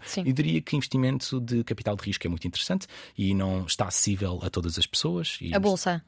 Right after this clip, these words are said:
Speaker 2: A bolsa também, mas não a bolsa necessariamente nacional, a bolsa internacional. Não conheço muitas pessoas que realmente têm um portfólio diversificado de E T Fs que, de E T Fs que investem no mundo todo, que investem no mercado norte-americano, que investem no mercado, ahm,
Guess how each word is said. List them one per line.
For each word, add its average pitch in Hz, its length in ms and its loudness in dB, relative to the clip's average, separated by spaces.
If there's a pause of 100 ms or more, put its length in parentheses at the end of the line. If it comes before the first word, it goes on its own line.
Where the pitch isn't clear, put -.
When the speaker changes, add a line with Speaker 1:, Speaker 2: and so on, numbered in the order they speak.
(320)
Speaker 2:
A 104 60 -2
bolsa 120 300 4
também, 107 440 4
mas 143 160 4
não 170 200 6
a 208 60 4
bolsa 180 240 2
necessariamente 165 460 2
nacional, 156 400 0
a 110 40 -2
bolsa 113 220 0
internacional. 127 560 0 (340)
Não 151 240 4 (220)
conheço 151 480 4
muitas 139 300 4
pessoas 131 420 0
que - 140 -10
realmente 139 360 2
têm 147 140 2
um 151 80 2
portfólio 117 420 2
diversificado 98 680 -2
de 107 40 0
E 107 60 0
T 92 300 -2
Fs - 220 -2
que, 123 380 -2
de 110 80 0
E 110 60 6
T 92 240 0
Fs - 160 -2
que 117 340 0 (280)
investem 143 280 4
no 143 60 6
mundo 143 160 6
todo, - 220 2 (180)
que - 80 -2
investem 120 300 4
no 117 60 6
mercado 110 260 0
norte-americano, 101 500 0
que - 80 -4
investem 98 320 0
no 95 60 2
mercado, 90 800 -2
ahm, 85 420 -2